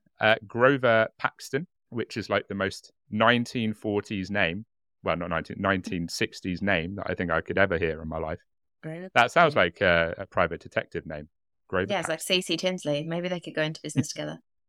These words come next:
Speaker 1: Paxton and, Paxton and Tinsley, detective agency.
Speaker 2: Oh, I love it. I would watch that show.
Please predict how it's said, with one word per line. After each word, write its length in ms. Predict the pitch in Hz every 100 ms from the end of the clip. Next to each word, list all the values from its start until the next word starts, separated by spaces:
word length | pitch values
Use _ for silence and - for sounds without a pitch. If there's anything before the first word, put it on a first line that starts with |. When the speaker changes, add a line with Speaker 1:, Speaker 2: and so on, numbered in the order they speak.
| _
Speaker 1:
Paxton 520 | - 135 - - 127
and, 260 | 117 117 117 -
Paxton 360 | - - 120
and 160 | 110 107
Tinsley, 540 | - 110 101 85 87 - _ _ _ -
detective 440 | 101 - - 85
agency. 160 | 82 85
Speaker 2:
Oh, 80 | 262
I 80 | 220
love 400 | 175 170 202 254
it. 320 | 185 160 156 - _ _ -
I 100 | 233
would 180 | 294 277
watch 240 | 302 - -
that 160 | 226
show. 420 | - 170 151 156